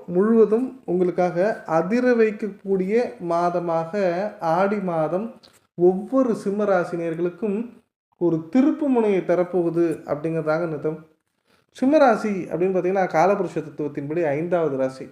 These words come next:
சூரிய பகவானை அதிபதியாக கொண்ட ராசி, நிறையா பிரச்சனையை சந்திச்ச ராசி, தனியா உட்கார்ந்து அழுத ராசி இந்த சிம்ம ராசி தான்.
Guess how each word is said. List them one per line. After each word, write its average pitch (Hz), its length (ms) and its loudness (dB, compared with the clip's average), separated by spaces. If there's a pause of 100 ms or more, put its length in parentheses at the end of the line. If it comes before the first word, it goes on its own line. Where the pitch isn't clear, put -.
(200)
சூரிய 254 380 2
பகவானை 165 520 0 (100)
அதிபதியாக 170 720 -2
கொண்ட 143 220 -6
ராசி, 139 360 -2 (720)
நிறையா 226 640 2
பிரச்சனையை 214 600 -2
சந்திச்ச 185 480 -4
ராசி, 151 360 -2 (1160)
தனியா 190 420 0 (200)
உட்கார்ந்து 185 540 -4 (100)
அழுத 160 340 0
ராசி 139 360 -4 (220)
இந்த 170 260 -4
சிம்ம 151 300 -6
ராசி 135 320 -6
தான். - 180 -10